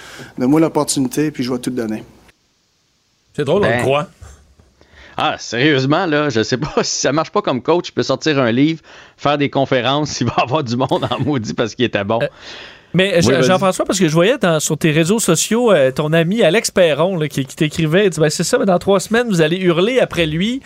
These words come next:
Speaker 4: Euh, tu penses que ça va être différent là-dessus, que les Montréalais, les fans qui sont souvent up and down, vont lui laisser le temps de s'installer, puis vont être patients ?
Speaker 3: Ben, euh, oui.
Speaker 2: Oui.
Speaker 3: Puis,
Speaker 2: Ben, moi, je
Speaker 3: honnêtement
Speaker 2: réponds oui. Puis en tout cas, moi, de, moi pour un, là,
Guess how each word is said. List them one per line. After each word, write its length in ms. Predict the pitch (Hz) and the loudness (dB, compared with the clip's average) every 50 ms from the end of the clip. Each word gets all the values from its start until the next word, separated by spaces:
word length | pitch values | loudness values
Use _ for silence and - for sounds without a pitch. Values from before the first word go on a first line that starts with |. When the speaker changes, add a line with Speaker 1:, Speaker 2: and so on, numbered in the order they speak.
| - - - - - - _ - | -16 -20 -20 -20 -20 -10 _ 0
Speaker 4:
Euh, 400 | 139 151 156 160 156 156 156 156 | 4 6 6 6 6 4 2 0
tu 180 | 151 - - - | -4 -8 -8 -2
penses 240 | - 185 185 - | 0 0 0 0
que 60 | - - | 0 0
ça 120 | - 254 | 0 2
va 80 | 233 233 | 2 0
être 60 | 196 | 0
différent 400 | 175 170 - 220 214 190 214 240 240 | 0 -2 0 0 0 0 0 -2 -2
là-dessus, 320 | 226 202 - - - 220 | -2 -2 -2 -4 -6 -4
que 80 | - 202 | 0 0
les 80 | 190 | 2
Montréalais, 440 | 185 185 185 190 196 185 175 196 214 | 2 4 2 4 2 2 2 2 2
les 140 | 214 190 160 | 2 0 0
fans 340 | - - 190 190 202 208 196 | 0 0 -2 -2 0 -2 -4
qui 100 | - - | -4 -4
sont 160 | - 185 175 | -2 -2 -2
souvent 300 | 165 - 175 180 190 185 | -2 -2 -2 0 2 2
up 120 | 175 170 180 | 2 2 2
and 80 | 175 | 0
down, 300 | 170 160 170 175 190 190 | 2 0 0 0 0 0
vont 160 | 175 165 156 | 0 0 0
lui 160 | 156 160 160 156 | 0 -2 -2 -2
laisser 500 | 160 156 151 - - 190 196 202 190 175 | 0 -2 -2 -2 -2 -2 0 0 0 0
le 120 | 160 143 | 0 -2
temps 220 | - - 185 180 185 | -2 -2 -2 -2 -2
de 40 | 175 | -2
s'installer, 500 | - 175 160 - - 170 160 165 175 185 | -2 -2 -2 -2 -2 -2 0 0 -2 -2
puis 80 | 165 165 | -2 -2
vont 80 | 156 | -2
être 100 | 156 151 | -2 -2
patients ? 340 | - 160 143 - 180 180 208 - - - _ _ _ _ _ _ _ _ _ _ - - - - | -2 -4 -2 -2 -4 -6 -6 -10 -16 -20 _ _ _ _ _ _ _ _ _ _ -20 -20 -4 0
Speaker 3:
Ben, 140 | - 123 - - - - - | 0 0 0 0 -6 -12 -14
euh, 240 | 71 65 - 65 64 - - - | -12 -12 -12 -10 -10 -12 -10 -4
oui. 380 | - 110 101 117 135 147 175 214 226 | 0 2 4 4 4 4 2 2 2
Speaker 2:
Oui. 220 | 151 160 160 156 - | 4 4 2 2 0
Speaker 3:
Puis, 220 | - 120 120 - | 0 -2 -2 -2
Speaker 2:
Ben, 100 | 123 117 | -2 -2
moi, 60 | 127 135 | 0 0
je 120 | 127 170 | 2 2
Speaker 3:
honnêtement 140 | 208 - 147 165 | 2 2 2 2
Speaker 2:
réponds 280 | 170 - 156 147 123 | 2 0 0 0 0
oui. 180 | 123 127 127 127 | 0 -2 -2 -4
Puis 100 | - 139 | -4 -4
en 40 | 143 | -2
tout 80 | 143 165 | 0 0
cas, 60 | 180 | 2
moi, 260 | 160 165 185 226 240 | 2 4 2 2 2
de, 100 | 180 180 | 0 0
moi 220 | 180 185 220 254 | 2 4 4 2
pour 260 | 190 170 170 151 139 151 | 2 2 2 2 2 2
un, 120 | 180 196 | 2 2
là, 240 | 180 165 156 160 156 | 2 0 0 -2 -4